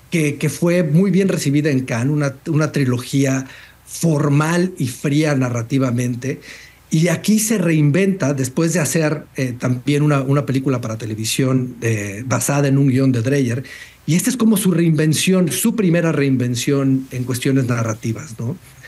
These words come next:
Y, y crea una visión totalmente diferente a la que tenía, que influenció a miles de directores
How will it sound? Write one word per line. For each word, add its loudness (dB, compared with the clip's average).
Y, 2
y 4
crea 0
una 4
visión 0
totalmente 0
diferente 0
a 0
la -2
que -8
tenía, 0
que 0
influenció 2
a 2
miles 0
de -2
directores -2